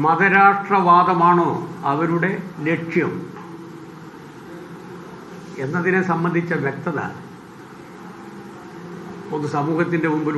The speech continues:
ഉണ്ടാക്കി കൊടുത്തതിന് ശേഷമായിരിക്കണം എനിക്ക് നോട്ടീസ് അയക്കേണ്ടിയിരുന്നത്.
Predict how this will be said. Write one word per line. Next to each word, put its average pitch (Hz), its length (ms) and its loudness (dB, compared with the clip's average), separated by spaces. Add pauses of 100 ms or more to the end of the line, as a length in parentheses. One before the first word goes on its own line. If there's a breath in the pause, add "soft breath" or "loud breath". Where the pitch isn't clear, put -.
ഉണ്ടാക്കി 175 420 2
കൊടുത്തതിന് 165 440 0 (180)
ശേഷമായിരിക്കണം 170 1120 0 (2250)
എനിക്ക് 143 280 0
നോട്ടീസ് 135 420 0
അയക്കേണ്ടിയിരുന്നത്. 110 720 -4